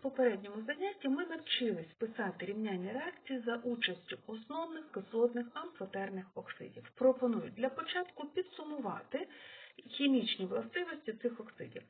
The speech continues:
Яким чином, діти? Ми з вами складемо собі опорні схемки-підказочки. Отже, перша схемка, яка має у вас з'явитися. Якщо ви визначили,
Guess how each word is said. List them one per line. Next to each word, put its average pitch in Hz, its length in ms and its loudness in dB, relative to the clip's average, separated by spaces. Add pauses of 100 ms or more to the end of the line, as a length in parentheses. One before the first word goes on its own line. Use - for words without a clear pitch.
(180)
Яким 370 280 2
чином, - 440 -4
діти? - 200 -8
Ми 285 160 0
з - 40 -10
вами 240 320 2
складемо 294 420 -2
собі 233 260 -2
опорні 285 560 0
схемки-підказочки. - 1300 -4
Отже, - 480 0
перша 349 320 -2 (360)
схемка, 311 420 2
яка 233 180 0
має 240 200 4
у 220 60 0
вас 196 240 -4
з'явитися. - 460 -8
Якщо 339 340 -2
ви 349 100 -2
визначили, 226 760 -2